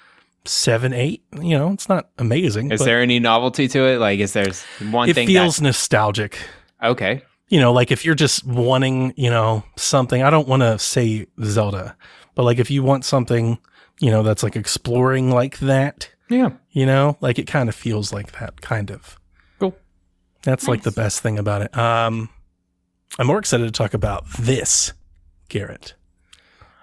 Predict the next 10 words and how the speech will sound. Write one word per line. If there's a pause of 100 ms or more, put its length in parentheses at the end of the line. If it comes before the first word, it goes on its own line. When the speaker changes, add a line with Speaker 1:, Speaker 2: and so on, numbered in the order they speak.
(100)
Speaker 1:
See
Speaker 2:
Oh, (140)
Speaker 1:
this
Speaker 2:
is
that
Speaker 1:
thing?
Speaker 2:
your,
your
Bluetooth
thingy?